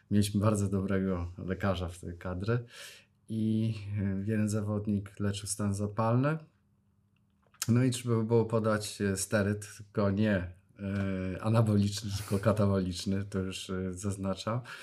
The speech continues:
który miał złagodzić ten stan zapalny, ale był jakiś start. No i tutaj do lekarza kadry musiałem się odezwać z zapytaniem, czy ten steryt trzeba podać, żeby on mógł, e,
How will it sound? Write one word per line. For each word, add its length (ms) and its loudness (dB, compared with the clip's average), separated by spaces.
który 260 2
miał 220 4
złagodzić 500 0
ten 140 0
stan 240 0
zapalny, 560 0
ale 160 -2
był 180 -2
jakiś 260 -2
start. 520 -2
No 220 0
i 300 -2
tutaj 360 -2
do 120 0
lekarza 340 0
kadry 420 0
musiałem 400 2
się 300 -2
odezwać 600 2
z 40 -4
zapytaniem, 600 0
czy 500 0
ten 180 0
steryt 340 -4
trzeba 300 -4
podać, 460 -4
żeby 340 -2
on 120 0
mógł, 260 0
e, 80 0